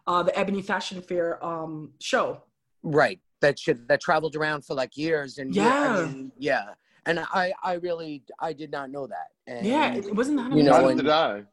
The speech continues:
Speaker 2: she, and she was also, like, you know, one of, you know, one of the women here in the States that, you know, that bought all the couture.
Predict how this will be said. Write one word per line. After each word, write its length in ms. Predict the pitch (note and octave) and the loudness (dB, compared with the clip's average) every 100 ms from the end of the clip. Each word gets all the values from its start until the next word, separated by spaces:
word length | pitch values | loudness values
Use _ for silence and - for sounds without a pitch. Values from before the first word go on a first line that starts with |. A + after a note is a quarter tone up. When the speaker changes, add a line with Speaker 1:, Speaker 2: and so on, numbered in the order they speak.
| _ _ _ | _ _ _
Speaker 2:
she, 220 | - - D#3 | -16 -2 0
and 260 | D#3 D#3+ | 2 0
she 200 | - G3 | -2 0
was 200 | G3+ G#3+ | 2 4
also, 380 | G#3 C#4 - A#3+ | 6 4 4 0
like, 240 | E3 D#3+ D3 - | 2 0 -2 -12
you 160 | - G#3 | -8 -4
know, 100 | E3 | -2
one 240 | D#3+ E3+ | -2 -4
of, 240 | F3+ E3+ _ _ _ - | -4 -6 _ _ _ -4
you 80 | G3+ | -2
know, 120 | F#3+ | 0
one 280 | E3+ F3 F3+ | -2 -4 -4
of 160 | D#3+ | -4
the 100 | D#3+ | -4
women 340 | D#3 F3+ G3 F#3 | -4 -6 -8 -6
here 220 | F#3+ F3 | -4 -4
in 80 | E3 | -4
the 100 | E3 | -8
States 580 | - F3+ C4 C#4+ - - | -6 -4 -4 -6 -8 -2
that, 280 | A#2+ A#2+ - _ _ _ | 0 -2 -6 _ _ _
you 140 | - F3 | 0 4
know, 120 | E3+ | 6
that 200 | D#3+ D#3 | 4 4
bought 280 | D#3+ F#3+ G3+ | 4 4 2
all 180 | F3+ F#3 | 0 -2
the 100 | F3+ | -2
couture. 580 | F#3 - G#3+ B3+ - | -12 -10 0 0 0